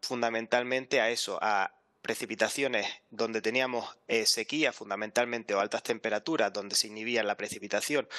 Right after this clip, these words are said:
pues se cambia fundamentalmente la, el clima de esos sectores y justamente lo contrario, donde teníamos sectores donde apenas llueve, pues, mm, va a llover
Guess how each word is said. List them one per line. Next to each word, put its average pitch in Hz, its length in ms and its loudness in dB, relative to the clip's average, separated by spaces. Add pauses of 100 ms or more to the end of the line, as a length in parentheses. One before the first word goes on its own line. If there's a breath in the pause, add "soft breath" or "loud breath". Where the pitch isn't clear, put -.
(200 loud breath)
pues - 180 4
se 107 160 0
cambia 120 560 0
fundamentalmente 110 880 0
la, 95 160 0
el 101 140 -2
clima 135 400 0
de 95 60 -6
esos 110 180 0
sectores 151 480 0 (240 loud breath)
y 143 80 2
justamente 139 600 -2
lo 131 120 -2
contrario, 104 560 0
donde 95 180 -4
teníamos 113 380 -2
sectores 117 500 0 (320 loud breath)
donde 104 300 0
apenas 110 340 -2
llueve, 143 320 0
pues, 135 300 0 (220)
mm, 110 360 -2
va 107 40 6
a - 40 2
llover 110 380 -2